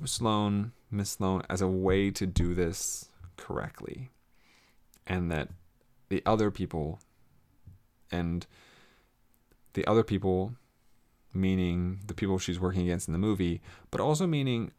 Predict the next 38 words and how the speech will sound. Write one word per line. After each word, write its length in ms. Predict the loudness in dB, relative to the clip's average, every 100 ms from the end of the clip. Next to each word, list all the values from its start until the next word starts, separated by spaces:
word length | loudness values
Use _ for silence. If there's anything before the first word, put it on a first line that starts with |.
| -2
pretty 160 | 0
much 200 | 2 0 0
everyone 400 | 2 4 4 4
else 420 | 2 0 -2 -10 -6
are 120 | -6
doing 300 | -2 0 2
it 180 | 2 0 -6
wrong. 580 | -4 0 0 0 -4 -10 -16 -18 -16 -18 -20 _ -20 _ _ _ -20 -20 -14 -6
And 200 | -4 -2
I 60 |
think 280 | -2 -4 -2
that 140 | -4 0
that's 360 | 0 0 -6 -20 -20 -20 -20 -20 _ _ _ _ _
a 60 | -8
big 280 | -4 -4 -2
statement 340 | -2 -2 -4
to 100 | -2
make 400 | -2 -2 -6 -20 -20 -10
and 240 | -4 -2 -2
an 80 |
important 420 | -4 -2 -4 -4 -6
one 120 | -6
to 140 | -8
make. 320 | -10 -12 -14 -20 _ _ _ -6
And 80 | -2
I'm 100 | -2
glad 300 | 2 2 2
that 160 | -2 -2
this 180 | -2 0
movie 220 | 0 0
is 100 | 0
making 300 | -2 -2 -2
it 160 | -2
and 320 | 0 0 0 -4 -18 -20 -20 -20 -20 _ -4
really 480 | -2 0 0 -2 -4 -10 _ _ _ _ _ _ _ _ _ _ -20 _ -8
presenting 500 | -4 -2 0 0 0
it 180 | -2
to 380 | -4 -2 -2 -4